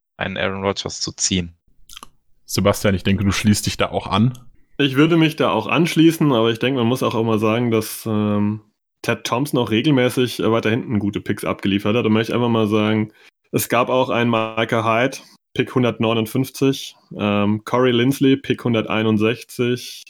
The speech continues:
Speaker 3: äh, wo ist er dann? Ähm, David Bakhtiari war, boah, wo ist er? Ich bin gleich drüber hinweg
Speaker 2: Ist die
Speaker 3: gegangen.
Speaker 2: hundertneun im selben, wie wo du auch
Speaker 3: Hundertneun
Speaker 2: Ma-, Micah
Speaker 3: gewesen,
Speaker 2: Hyde
Speaker 3: genau.
Speaker 2: hast.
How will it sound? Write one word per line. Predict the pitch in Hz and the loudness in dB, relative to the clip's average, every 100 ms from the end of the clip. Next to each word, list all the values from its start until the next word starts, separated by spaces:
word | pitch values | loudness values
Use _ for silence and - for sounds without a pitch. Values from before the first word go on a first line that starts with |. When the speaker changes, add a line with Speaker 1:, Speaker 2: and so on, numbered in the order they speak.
| - | -4
Speaker 3:
äh, | |
wo | - 107 104 104 104 104 107 98 | 0 2 2 2 2 2 0 -2
ist | 107 | -2
er | 123 | -2
dann? | 113 117 - | -2 -2 -2
Ähm, | 104 104 | 0 2
David | 104 110 110 - | 2 0 -2 -4
Bakhtiari | 98 - - 113 113 120 127 127 127 113 | -6 -6 -6 0 2 2 2 4 4 2
war, | 110 113 | 2 0
boah, | 107 107 107 | 0 -2 -2
wo | 120 | -4
ist | - | -10
er? | 113 | -12
Ich | 113 | -12
bin | 107 | -8
gleich | 101 101 - | -8 -8 -12
drüber | - 110 104 | -10 -6 -4
hinweg | 101 120 | -2 -4
Speaker 2:
Ist | - | -2
die | - | 0
Speaker 3:
gegangen. | 104 107 | 4 4
Speaker 2:
hundertneun | 101 90 95 95 | 4 4 4 6
im | 95 | 6
selben, | 92 98 98 | 4 4 4
wie | 92 | 6
wo | 143 | 6
du | - 101 | 6 6
auch | 90 - 123 | 6 6 6
Speaker 3:
Hundertneun | 131 135 | 4 2
Speaker 2:
Ma-, | 98 | 2
Micah | 98 120 | 4 4
Speaker 3:
gewesen, | 92 | 2
Speaker 2:
Hyde | 104 | 2
Speaker 3:
genau. | 101 | 2
Speaker 2:
hast. | 107 - | 0 -4